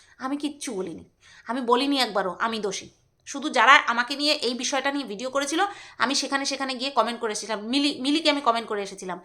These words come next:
উম, আহ, তনুশ্রীকেও কমেন্ট করেছিলাম যে সত্যিই যদি আমাকে দোষী মনে করে এক্ষুনি যাক, এক্ষুনি যাক, আমি নিজে হাজিরা দেব, আমি নিজে সা-, মানে সাহায্যের হাত বাড়িয়ে দেব প্রশাসনকে, এতটা ক্ষমতা রেখেছিলাম। তো এইটুকুই না যথেষ্ট।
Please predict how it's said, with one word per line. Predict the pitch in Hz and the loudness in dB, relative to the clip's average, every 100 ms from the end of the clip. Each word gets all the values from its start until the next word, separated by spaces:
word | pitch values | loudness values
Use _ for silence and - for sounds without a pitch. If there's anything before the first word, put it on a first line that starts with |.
| - - - - | -16 -18 -18 -12
উম, | 214 208 - | -12 -12 -6
আহ, | - 220 220 | 0 0 0
তনুশ্রীকেও | 277 285 294 302 320 | 0 0 -2 2 4
কমেন্ট | 277 240 233 | 4 2 -2
করেছিলাম | 202 196 190 180 - - | -6 -6 -8 -10 -20 -10
যে | 202 | -4
সত্যিই | 233 269 269 349 320 | 0 0 0 2 2
যদি | 175 | 4
আমাকে | 196 240 320 370 | 6 6 4 4
দোষী | 339 339 | 0 0
মনে | 330 330 | 0 6
করে | 339 | 6
এক্ষুনি | 403 - - - 349 339 | 8 6 6 6 4 6
যাক, | 220 175 - _ _ _ _ _ - - | 4 2 -6 _ _ _ _ _ 0 4
এক্ষুনি | 294 - 370 | 4 6 4
যাক, | 339 349 - - - | 10 10 10 4 4
আমি | 233 285 403 427 - | 8 8 8 2 -6
নিজে | 214 285 320 | 2 6 10
হাজিরা | 392 370 - 254 254 254 | 10 10 2 2 4 4
দেব, | 202 160 - _ _ _ _ _ _ _ | 4 -2 -8 _ _ _ _ _ _ _
আমি | - 262 | -8 -4
নিজে | 247 277 302 | -2 2 2
সা-, | - | 0
মানে | 233 220 202 190 185 | -6 -6 -4 -6 -6
সাহায্যের | - 226 269 269 | 2 4 4 4
হাত | 269 208 | 4 6
বাড়িয়ে | 226 240 | 6 4
দেব | 233 202 | 0 -2
প্রশাসনকে, | 202 202 208 185 170 - _ _ _ _ - - | -2 -2 -4 -6 -10 -18 _ _ _ _ -10 -2
এতটা | 233 294 294 | 0 2 2
ক্ষমতা | 285 226 233 220 | 2 -2 0 0
রেখেছিলাম। | 202 196 190 165 - _ _ - - | -2 -8 -10 -12 -16 _ _ 0 4
তো | 302 294 | 4 6
এইটুকুই | 302 339 381 403 | 4 6 2 4
না | 466 392 | 4 4
যথেষ্ট। | 247 226 262 - | 4 2 0 -4